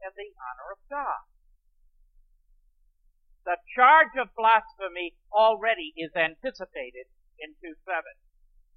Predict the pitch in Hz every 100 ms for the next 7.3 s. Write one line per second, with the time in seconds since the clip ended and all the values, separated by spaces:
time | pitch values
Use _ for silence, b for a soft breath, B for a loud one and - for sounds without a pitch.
0 | _ _ _ _ 247 262 285 311 311 277
1 | 247 247 277 254 143 170 214 _ _ _
2 | _ _ _ _ - 180 180 175 311 339
3 | - 240 247 185 151 139 139 147 - 160
4 | - 151 - 190 202 147 127 135 _ _
5 | _ _ _ _ _ _ - 196 196 170
6 | 160 165 - 190 160 131 254 _ 196 190
7 | - 127